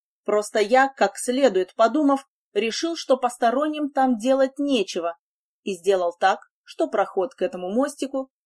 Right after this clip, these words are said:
а также к искусственному интеллекту Кондора найти будет просто невозможно.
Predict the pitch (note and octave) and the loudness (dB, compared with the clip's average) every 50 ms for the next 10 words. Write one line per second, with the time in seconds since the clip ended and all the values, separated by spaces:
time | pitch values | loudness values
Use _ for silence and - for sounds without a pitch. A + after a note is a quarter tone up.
0 | _ _ - A#3+ C#4+ - E4 D4+ B3+ G#3+ G3+ G3 - - G#3+ - - - D4 C4+ | _ _ -2 -2 0 2 0 -2 -2 -2 -4 -6 -6 -6 -10 -10 -6 -6 -6 -6
1 | - - G#3+ G3+ F#3 F3+ F3+ F#3 F#3+ F#3+ - C4 B3+ C#4+ D#4 D#4 - - D4 C#4 | -6 -8 -8 -8 -6 -6 -6 -8 -8 -8 -6 -4 -2 -2 -2 -2 -2 -6 -8 -6
2 | - D4+ D4 C#4 C4+ C4+ C4 C4+ C4 C4 _ _ _ _ _ - F#3+ G3 F#3+ F#3 | -2 -2 0 2 2 2 2 2 0 -2 _ _ _ _ _ -4 -2 0 0 0
3 | F3+ - - A#3+ B3+ B3 B3 D4 B3 C4+ C4+ - _ - F#3+ F#3 F#3+ G#3 G#3+ - | -2 -4 -4 -4 -4 -2 -2 -4 -4 -4 -6 -8 _ -6 -4 -2 -2 -2 -2 -2
4 | - C#4 C4+ B3+ G#3 G3 F#3+ F#3 F#3+ G3 F#3+ F#3+ F#3+ F#3 F#3+ F#3 F#3 _ | 0 2 2 2 4 2 0 0 0 0 0 0 0 -2 -4 -8 -8 _